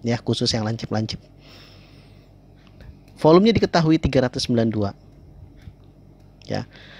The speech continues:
Nah, luas alasnya berapa? Nah, ini kan diketahui panjang alasnya tujuh sentimeter. Ya. Limasnya berbentuk segi empat. Berarti ini, eh, persegi ber-, beraturan ya.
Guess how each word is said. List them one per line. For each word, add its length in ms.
Nah, 160
luas 240
alasnya 320
berapa? 480
Nah, 80
ini 160
kan 140
diketahui 420
panjang 400
alasnya 320
tujuh 320
sentimeter. 640
Ya. 240
Limasnya 320
berbentuk 320
segi 240
empat. 320
Berarti 240
ini, 320
eh, 800
persegi 480
ber-, 240
beraturan 480
ya. 160